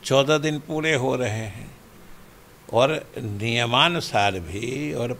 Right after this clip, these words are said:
परंपरा के हिसाब से भी चौबीस तारीख को सदन जब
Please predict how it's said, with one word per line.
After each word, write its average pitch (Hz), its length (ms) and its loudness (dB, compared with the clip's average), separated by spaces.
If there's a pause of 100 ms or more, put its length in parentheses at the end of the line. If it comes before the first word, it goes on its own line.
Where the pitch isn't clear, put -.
परंपरा 127 600 -2
के - 180 -6
हिसाब 95 540 -8
से - 200 -12
भी 90 220 -12 (1080)
चौबीस 123 440 4
तारीख 120 300 4
को 131 320 0
सदन 120 440 -2 (400)
जब 117 280 -2